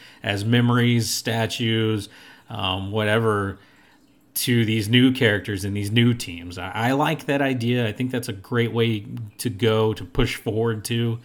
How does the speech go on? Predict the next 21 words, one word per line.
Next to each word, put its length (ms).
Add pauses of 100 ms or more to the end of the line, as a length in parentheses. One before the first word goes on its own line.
(540)
Whether 580
or 80
not 260
Marvel 440
has 240
that 300
in 140
the 100
works 460
or 80
whether 380
or 40
not 220
they've 160
even 260
talked 320
about 260
that 120
kind 180
of 60
stuff 400